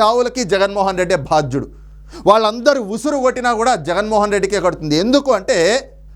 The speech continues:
అరే, కేంద్ర ఎన్నికల సంఘం కేవలం పెన్షన్లు పంపిణీ చేసే దాంట్లో మాత్రమే వాలంటీర్లని వాడొద్దు అని చెప్తే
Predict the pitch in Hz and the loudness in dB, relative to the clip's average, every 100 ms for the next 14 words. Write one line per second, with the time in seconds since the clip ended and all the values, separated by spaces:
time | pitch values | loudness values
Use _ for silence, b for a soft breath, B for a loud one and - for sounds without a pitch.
0 | - 180 247 247 - - - - 175 202 | -4 0 2 0 -8 -20 -20 -2 2 2
1 | 262 254 233 202 233 220 208 190 170 185 | 0 0 0 0 0 0 0 0 -2 0
2 | 269 - - 190 208 262 262 226 226 220 | 0 -2 -4 0 2 2 2 2 2 -2
3 | - 196 240 247 277 262 254 254 254 214 | -2 -2 -2 0 0 2 4 4 4 0
4 | 208 226 226 214 196 190 165 156 156 143 | 0 -2 -2 0 0 0 -2 -4 -2 -2
5 | 120 151 220 - 233 214 240 180 214 247 | 2 2 0 -4 -4 -2 0 0 0 -2
6 | B B 151 190 240 254 247 - 220 214 | B B 2 2 2 0 -4 -4 -2 0
7 | 220 233 185 185 190 165 170 202 - 151 | 0 2 4 4 2 0 2 2 2 -4
8 | - - - 247 285 | -2 -4 2 2 2